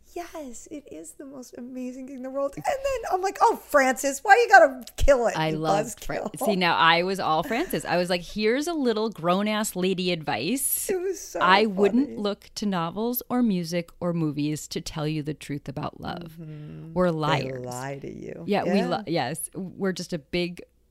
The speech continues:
Speaker 2: uh, we're just a pack of dirty liars, hustlers of the
Speaker 1: Of
Speaker 2: heart.
Speaker 1: the heart.
Speaker 2: And I loved
Speaker 1: So
Speaker 2: that.
Speaker 1: good. I know, I know, I know.
Speaker 2: Yeah.
Speaker 1: She's right. She's right.
Speaker 2: Yeah.
Speaker 1: In some sense, but also not,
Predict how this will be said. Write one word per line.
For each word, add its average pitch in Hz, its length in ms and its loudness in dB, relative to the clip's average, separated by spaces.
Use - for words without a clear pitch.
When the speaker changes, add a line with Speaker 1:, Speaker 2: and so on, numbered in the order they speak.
Speaker 2:
uh, 185 160 2
we're 190 120 0
just 285 180 -4
a 190 60 -4
pack 175 340 2
of 160 220 -6
dirty 151 320 -4
liars, - 640 -8
hustlers 170 920 -4
of 139 300 -6
the 143 60 -8
Speaker 1:
Of - 40 -10
Speaker 2:
heart. - 300 -8
Speaker 1:
the 151 80 -6
heart. 135 520 -8
Speaker 2:
And 196 120 -2
I 196 580 6
loved 139 480 -6
Speaker 1:
So - 340 -16
Speaker 2:
that. 175 380 -4
Speaker 1:
good. 185 600 -8
I 226 160 6
know, 523 520 0
I 392 280 -2
know, 466 460 -8
I - 60 -10
know. - 80 -10
Speaker 2:
Yeah. - 180 -4
Speaker 1:
She's - 320 2
right. 415 400 6
She's 262 320 -8
right. 339 400 -2
Speaker 2:
Yeah. 196 240 4
Speaker 1:
In 170 60 -2
some 269 360 0
sense, 294 720 -2
but - 360 0
also 311 400 2
not, 440 460 0